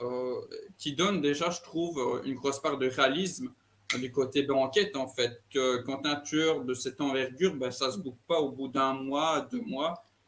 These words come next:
euh, que ça prend du temps, et du coup, t'as tout ce côté-là aussi, euh, ben, je trouve très terre à terre. Euh, y a, on est un peu dans ce côté policier quatre-vingts, quatre-vingt-dix, où il n'y a pas énormément de technologie, donc vraiment,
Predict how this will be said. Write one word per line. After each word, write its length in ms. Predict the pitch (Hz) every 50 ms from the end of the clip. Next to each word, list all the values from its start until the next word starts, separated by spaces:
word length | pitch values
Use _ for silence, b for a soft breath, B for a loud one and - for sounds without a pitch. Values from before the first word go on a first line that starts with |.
| _ -
euh, 140 | 120 120 120
que 80 | 120
ça 140 | - - 151
prend 320 | - - - 165 165 156 143
du 80 | 131 - -
temps, 240 | - 147 175 196 180
et 80 | 151 131 127 117
du 120 | - 135 -
coup, 180 | _ - 202 185
t'as 120 | - 127 -
tout 180 | - - 170
ce 100 | - -
côté-là 400 | - 139 135 - - 135 127 151
aussi, 480 | 160 165 160 - - - 156 156 151 135
euh, 240 | 123 120 120 120 117 - _ _ _ _ _ _ _ _ _ _ _ -
ben, 100 | 123 120
je 80 | 120
trouve 220 | - - 139 - -
très 260 | - - 165 160 160
terre 200 | - 165 143 139
à 100 | 139 135
terre. 460 | 139 - 143 143 165 180 185 180 170 147
Euh, 280 | 135 131 131 131 127 127 127
y 60 | 131
a, 240 | 127 123 127 123 127
on 260 | 127 127 131 131 139
est 120 | 143 139 139
un 140 | 135 135 127
peu 160 | - 170 165
dans 180 | - 139 139
ce 540 | 139 - - 135 127 127 127 123 123 123 120
côté 380 | 120 120 139 131 - - 147 139
policier 840 | - - 143 139 143 139 - - - - 156 156 156 151 151 - -
quatre-vingts, 400 | - 143 143 - - 147 160 160
quatre-vingt-dix, 800 | - 147 143 143 - 143 143 143 139 135 131 160 160 147 - -
où 200 | 139 135 135 139
il 20 |
n'y 60 | 127 127
a 40 |
pas 220 | - - - 151 156
énormément 460 | 156 147 151 151 151 147 143 147 143
de 60 | 143
technologie, 640 | - 151 - 147 143 139 139 135 135 - 180 208 185
donc 220 | 147 131 127 123
vraiment, 540 | 127 123 135 139 143 147 151 147 143 -